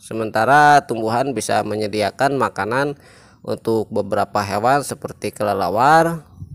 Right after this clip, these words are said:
dan kelelawar juga bisa membantu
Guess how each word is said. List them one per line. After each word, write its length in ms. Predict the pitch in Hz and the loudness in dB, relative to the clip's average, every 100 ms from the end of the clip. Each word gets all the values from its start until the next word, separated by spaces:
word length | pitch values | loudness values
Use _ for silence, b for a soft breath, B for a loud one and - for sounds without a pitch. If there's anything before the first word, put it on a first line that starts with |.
| - - | -20 -8
dan 240 | 98 101 | -6 -4
kelelawar 580 | 107 107 104 104 139 147 | -4 -4 -2 2 2 2
juga 240 | 123 143 160 | 2 2 2
bisa 480 | 127 - 113 107 107 | 0 2 2 4 0
membantu 720 | 110 110 107 104 - 175 | -2 -2 -2 -2 0 0